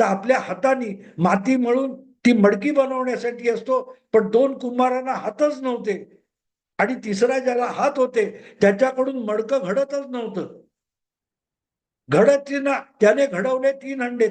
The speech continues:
तरीही त्याने तीन मडकी बनवली, पण तीन मडकी बनवली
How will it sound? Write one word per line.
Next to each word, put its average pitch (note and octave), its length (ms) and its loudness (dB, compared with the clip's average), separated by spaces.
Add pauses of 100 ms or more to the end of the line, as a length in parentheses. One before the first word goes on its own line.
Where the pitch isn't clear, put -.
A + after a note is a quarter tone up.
तरीही A3+ 240 -2
त्याने C4+ 380 -2 (360)
तीन C4 280 4
मडकी A#3 300 0
बनवली, B3+ 480 0 (960)
पण G#3+ 160 2
तीन D4 260 0
मडकी C#4 400 -2
बनवली A3+ 640 -2